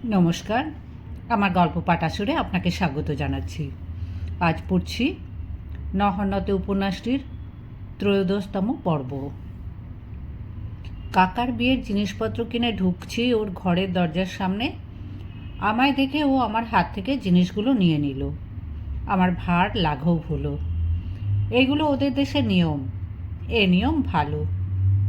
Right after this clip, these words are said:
আর কাকাকে দেখো না, আমার ঘাড়ে সব জিনিস চাপিয়ে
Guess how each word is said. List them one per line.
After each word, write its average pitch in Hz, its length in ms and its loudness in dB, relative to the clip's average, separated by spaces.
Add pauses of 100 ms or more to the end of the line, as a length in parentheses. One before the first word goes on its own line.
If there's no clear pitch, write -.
(140)
আর 226 160 2
কাকাকে 254 400 0
দেখো 277 300 0
না, 143 340 -4 (460)
আমার 208 380 2
ঘাড়ে 202 340 0
সব 226 440 0
জিনিস 220 400 -2
চাপিয়ে 240 360 2